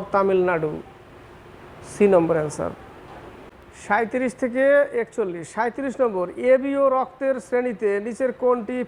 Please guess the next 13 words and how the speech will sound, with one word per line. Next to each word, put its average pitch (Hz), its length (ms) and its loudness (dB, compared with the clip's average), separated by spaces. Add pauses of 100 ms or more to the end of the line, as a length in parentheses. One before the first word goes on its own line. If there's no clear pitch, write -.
(120)
ফেনোটাইপ 254 640 0
নির্দেশ 214 400 -2 (120)
করে? 151 360 -6
ও 226 180 2
গ্রুপের 220 420 -2
রক্ত, 190 320 -4
ও 214 240 0
শ্রেণী 214 280 -4
প্রচ্ছন্ন, 175 560 -6
যেটা 160 340 -8 (300)
সি - 200 -6
নম্বর 180 280 -2
অ্যান্সার। 156 360 -8